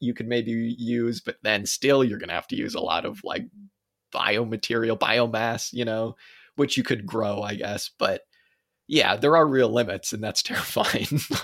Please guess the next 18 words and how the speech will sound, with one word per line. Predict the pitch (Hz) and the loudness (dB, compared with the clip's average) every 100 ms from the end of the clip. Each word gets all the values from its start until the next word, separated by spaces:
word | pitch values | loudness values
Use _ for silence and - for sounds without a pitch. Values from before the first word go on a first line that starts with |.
| 151 - | 0 2
Like, | 147 - - - - | 0 -2 -10 -12 -2
energy | 156 156 131 135 | 2 4 4 0
specifically | 123 - 120 135 127 - 104 | 0 0 0 0 0 -2 -2
is | 101 92 | -4 -6
the | 104 | -8
thing | - 104 98 | -4 -4 -4
that, | - | -8
like, | 98 92 | -8 -6
"Yeah, | 127 135 | -2 0
we | 117 | 0
need | 127 | -4
to | - | -4
figure | 113 107 | -4 0
that | 120 131 | 2 4
out." | - - - - - _ _ _ | 2 0 -4 -20 -20 _ _ _
I | 107 | 0
think | 107 135 123 - | 0 0 -2 -2
that | 120 107 98 | 2 2 2